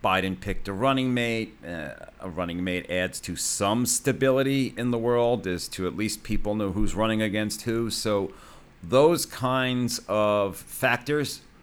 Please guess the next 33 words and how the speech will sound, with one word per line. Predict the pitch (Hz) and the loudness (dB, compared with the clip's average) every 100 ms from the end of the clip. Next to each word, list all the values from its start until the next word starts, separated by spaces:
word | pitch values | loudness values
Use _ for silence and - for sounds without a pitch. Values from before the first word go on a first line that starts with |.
| - | -14
will | 95 120 120 | -2 2 2
result | 113 117 104 113 107 104 - - - | 2 0 2 4 4 0 -10 -20 -12
in | 107 104 104 104 104 104 104 101 - - - - - - - - | -2 0 2 0 -2 -2 -4 -6 -12 -20 -20 -20 -20 -20 -20 -10
the | 85 | -6
market | 101 107 113 - 139 | -2 2 0 0 -2
being | 147 151 | 0 0
more | 151 156 | 2 2
stable, | - - 160 151 170 | 0 0 0 2 0
thus | 107 113 - | 2 2 2
mortgage | 101 104 104 107 - | -2 0 0 -2 -4
rates | 98 92 - | -4 -4 -4
getting | 101 92 | -2 -2
a | 87 | -4
little | 87 82 | -4 -6
bit | 82 - | -8 -8
worse. | 78 67 - - - - - - - - - - | -8 -8 -12 -16 -20 -20 -20 -20 -20 -20 -14 -4
Um, | 98 98 95 92 87 71 - - - | 2 2 2 0 -4 -8 -18 -20 -4
I | - 139 | 2 4
don't | 135 | 4
think | 123 104 | 2 -2
this | - | -4
is | 85 | -4
a | 98 | -2
sign | - 110 101 95 | 0 2 2 2
of | 82 | 0
anything. | 85 82 71 69 65 67 - - - - - - - - - - | -2 -4 -8 -14 -14 -16 -20 -20 -20 -20 -20 -20 -20 -20 -20 -12
We're | 90 117 | 0 2
gonna | 117 131 127 | 4 2 2
see | - 127 | 0 0
mortgage | 120 113 101 110 87 | 2 0 0 -4 -2
rates | 110 107 107 | -2 -2 -4
low | 104 98 92 90 90 85 - - - - | -2 0 2 0 -2 -8 -18 -20 -20 -14
well | 95 92 95 101 131 117 82 78 76 | -10 -8 -4 2 4 6 4 -2 -8